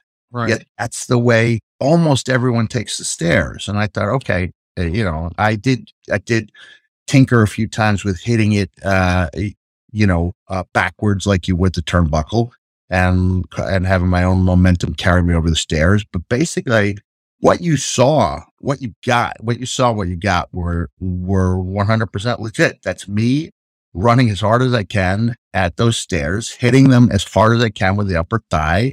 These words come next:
Speaker 2: and having a realistic, um, result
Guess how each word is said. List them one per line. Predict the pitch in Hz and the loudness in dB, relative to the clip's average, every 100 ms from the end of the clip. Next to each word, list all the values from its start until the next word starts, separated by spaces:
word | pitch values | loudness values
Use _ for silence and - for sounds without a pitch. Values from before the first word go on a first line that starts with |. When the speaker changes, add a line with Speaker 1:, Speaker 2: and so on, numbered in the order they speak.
| - | -4
Speaker 2:
and | 107 110 113 | -4 0 -2
having | - 110 113 113 | 0 0 2 0
a | 95 | 0
realistic, | 101 110 104 104 - 113 - _ - - _ _ - | -2 0 0 -2 -2 -6 -6 _ -20 -20 _ _ -2
um, | 95 101 101 101 101 | 2 2 2 0 -2
result | 113 98 104 117 | -2 2 2 0